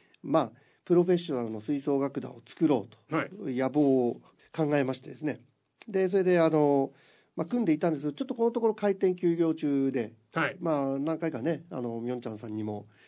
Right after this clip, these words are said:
Speaker 1: 司会していただきましたけども。
Speaker 2: そうですね。
Speaker 1: で、今回、あの、えーと、盛岡市提案型、えー、復興支援事業っていうのに、
Speaker 2: はい。
Speaker 1: えー、応募しまして、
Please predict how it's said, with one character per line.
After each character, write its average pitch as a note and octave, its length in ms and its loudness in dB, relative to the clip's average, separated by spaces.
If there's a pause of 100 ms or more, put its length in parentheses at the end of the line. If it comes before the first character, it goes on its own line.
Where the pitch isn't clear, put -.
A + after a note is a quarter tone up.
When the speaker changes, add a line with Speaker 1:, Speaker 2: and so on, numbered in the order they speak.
(120)
Speaker 1:
司 - 120 -18
会 B2 160 -2
し A#2+ 40 -14
て C3+ 80 -6
い A#2+ 60 -6
た C3+ 80 -4
だ B2+ 60 -2
き B2 100 -8
ま C3 100 -2
し - 40 -10
た B2 80 -6
け A2+ 80 -4
ど A2 80 -4
も。 G2+ 220 -6
Speaker 2:
そ F#3+ 160 2
う - 20 4
で - 80 -6
す - 160 -16
ね。 A#2 80 -8
Speaker 1:
で、 F#3+ 80 -2
今 B3 140 0
回、 G#3+ 100 2
あ E3 80 4
の、 C#3+ 340 2
え C#3+ 100 0
ー C3+ 40 -4
と、 C#3 140 -4
盛 E3+ 200 0
岡 G#3+ 240 0
市 D#3 240 -10
提 F#3 180 0
案 F3+ 200 -4
型、 E3+ 400 -2 (160)
え C3 200 -6
ー、 - 20 -10
復 B2 240 -18
興 F3+ 180 -2
支 F3+ 120 -2
援 F3 100 2
事 D#3+ 120 0
業 A2+ 220 0
っ - 20 -20
て - 100 -10
い - 20 -4
う - 40 2
の C#3 60 2
に、 A#2 120 -2
Speaker 2:
は A2 60 -4
い。 A2+ 60 -14 (360)
Speaker 1:
え - 60 -6
ー、 C#3 60 2
応 D3 100 4
募 C3+ 120 0
し D3 100 -4
ま C#3 140 -4
し - 100 -16
て、 A#2 320 0